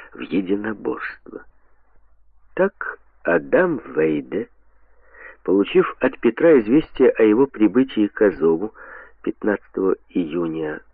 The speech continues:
тысяча шестьсот девяносто девятого года, отвечал, что по этому поводу состоялась встреча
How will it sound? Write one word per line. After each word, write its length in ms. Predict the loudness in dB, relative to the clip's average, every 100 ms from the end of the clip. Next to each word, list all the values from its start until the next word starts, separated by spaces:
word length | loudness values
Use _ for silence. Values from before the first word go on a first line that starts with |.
| _
тысяча 500 | -8 -8 -8 -12 -10
шестьсот 600 | -10 -10 -12 -8 -8 -8 -8
девяносто 480 | -10 -8 -12 -14 -12
девятого 480 | -10 -10 -8 -8
года, 280 | -4 -4 -4 -12 -20 -20 -20 -20 -12
отвечал, 600 | -10 -4 -4 -2 -2 -2 -4
что 280 | -8 -4 -4
по 160 | -2
этому 300 | -2 0 0
поводу 380 | 0 0 0 -2 -6
состоялась 500 | -10 0 4 4 2 -4
встреча 760 | -14 -2 0 0 0 0 0